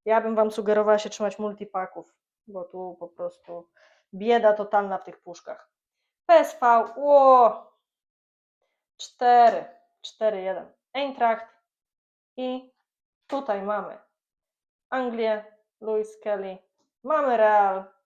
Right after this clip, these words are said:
ale to już nie jest na nic, że tak powiem. I niebieska,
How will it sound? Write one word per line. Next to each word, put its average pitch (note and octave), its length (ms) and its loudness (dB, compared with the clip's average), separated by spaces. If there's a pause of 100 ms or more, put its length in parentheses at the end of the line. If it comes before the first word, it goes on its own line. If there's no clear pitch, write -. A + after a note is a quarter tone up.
(360)
ale A3+ 200 0
to G#3+ 140 -6
już G3 140 -10
nie G3+ 120 -10
jest - 360 -14 (360)
na G3 220 -10
nic, F3+ 420 -18 (400)
że F#3 100 -20
tak E3 240 -16
powiem. E3+ 460 -12
I C4 380 -8
niebieska, F#3 880 -10